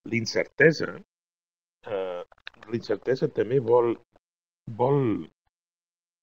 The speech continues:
vol de reflexió i, i, i la, la,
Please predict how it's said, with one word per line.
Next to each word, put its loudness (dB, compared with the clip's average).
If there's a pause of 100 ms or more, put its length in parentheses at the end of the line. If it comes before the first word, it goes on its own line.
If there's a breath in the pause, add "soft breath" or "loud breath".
(720 soft breath)
vol 6
de 8
reflexió 2 (480)
i, 0 (640)
i, -6 (180)
i -2
la, 8
la, 0